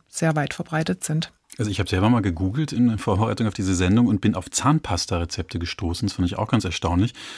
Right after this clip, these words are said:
Speaker 2: Zum Beispiel kann man wohl Zahnpasta herstellen aus Kokosöl, Natron, Teebaumöl und Minzöl. Haben Sie das
Speaker 1: Genau.
Speaker 2: auch mal versucht?
Speaker 1: Das habe ich auch versucht.
Speaker 2: Ja,
Speaker 1: Und
Speaker 2: und
Speaker 1: ich muss
Speaker 2: schmeckt?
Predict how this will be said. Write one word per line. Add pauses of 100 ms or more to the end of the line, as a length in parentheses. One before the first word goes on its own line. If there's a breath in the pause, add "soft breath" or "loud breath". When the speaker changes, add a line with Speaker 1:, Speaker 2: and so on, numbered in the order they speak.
(160 loud breath)
Speaker 2:
Zum
Beispiel
kann
man
wohl
Zahnpasta
herstellen
aus
Kokosöl,
Natron,
Teebaumöl
und
Minzöl.
Haben
Sie
das
Speaker 1:
Genau.
Speaker 2:
auch
mal
versucht? (120)
Speaker 1:
Das
habe
ich
auch
versucht. (400 loud breath)
Speaker 2:
Ja,
Speaker 1:
Und
Speaker 2:
und
Speaker 1:
ich
muss
Speaker 2:
schmeckt?